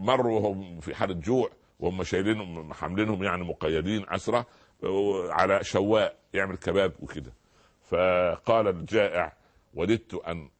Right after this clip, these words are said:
يطلق سراحي وأعمل عند هذا الشواء عاملا وآكل من الإيه؟ من اللحم الإيه؟ الذي يشوى.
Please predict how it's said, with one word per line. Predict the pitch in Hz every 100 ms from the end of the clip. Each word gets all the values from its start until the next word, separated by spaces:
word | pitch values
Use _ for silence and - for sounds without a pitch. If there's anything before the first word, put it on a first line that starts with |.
| _ - -
يطلق | 110 - -
سراحي | - 82 104 - 98 - _ _
وأعمل | - 113 110 98
عند | 85 87 78
هذا | 98 98
الشواء | 85 - 76 82 98 80
عاملا | - 92 110 113 113 - _ _
وآكل | - 107 135 -
من | 101 98 92
الإيه؟ | 87 110 110 - -
من | 87
اللحم | 90 107 104
الإيه؟ | 90 82 82 101 87
الذي | 82 87 82
يشوى. | 78 -